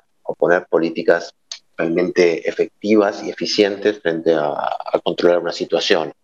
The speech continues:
cosa que China, Estados Unidos lo pueden hacer con una capacidad militar muy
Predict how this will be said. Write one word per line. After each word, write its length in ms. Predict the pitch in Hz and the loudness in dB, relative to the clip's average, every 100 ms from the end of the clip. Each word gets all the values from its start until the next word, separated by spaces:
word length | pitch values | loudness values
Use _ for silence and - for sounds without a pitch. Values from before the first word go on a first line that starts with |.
| - - - | -16 -12 -6
cosa 200 | 85 82 | 0 2
que 160 | 85 | 0
China, 280 | - 92 85 | -2 0 0
Estados 320 | 80 87 85 | 2 2 0
Unidos 280 | 80 85 90 | -2 0 2
lo 140 | 87 - | 2 2
pueden 220 | 85 76 | 0 0
hacer 320 | 73 80 82 | -2 -2 -2
con 140 | 80 | -2
una 100 | 76 | -4
capacidad 420 | - - 76 85 82 | -2 -2 0 0 0
militar 480 | 76 76 87 82 | -2 0 0 0
muy 140 | 80 | -2